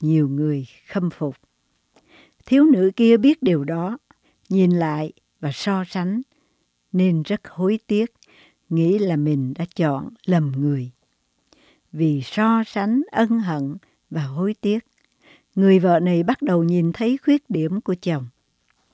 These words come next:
Nàng thấy chồng mình sao quá tầm thường, không xứng với mình chút nào. Từ ân hận đi đến chỗ không kính trọng và không yêu chồng chỉ là một bước ngắn. Vì không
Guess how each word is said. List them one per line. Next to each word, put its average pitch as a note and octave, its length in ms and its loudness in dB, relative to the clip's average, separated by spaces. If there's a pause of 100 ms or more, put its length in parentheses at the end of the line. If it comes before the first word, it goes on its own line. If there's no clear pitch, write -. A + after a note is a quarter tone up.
(140)
Nàng G3 200 0
thấy C#4+ 180 2
chồng E3+ 320 2
mình D#3+ 200 0
sao G3+ 200 -6
quá A3 260 -6 (120)
tầm D3+ 320 -2
thường, C3+ 320 -8 (440)
không A3 320 0
xứng A#3+ 400 0
với G#3+ 140 0
mình E3+ 220 -2 (220)
chút - 160 -14 (100)
nào. C#3 280 -6 (920)
Từ F3 240 2
ân A3 280 2
hận D#3 360 -2 (400)
đi A#3+ 200 2
đến B3+ 280 4
chỗ D#3+ 280 -2
không A#3+ 380 0
kính B3 300 4
trọng D3 300 -4 (500)
và D#3+ 140 -4
không A#3 220 2
yêu A#3 400 2
chồng D3 260 -4 (640)
chỉ E3+ 160 0
là F#3 140 0
một D3 260 -4
bước G#3 240 -2
ngắn. F3+ 300 -4 (1080)
Vì G3+ 200 2
không B3+ 360 4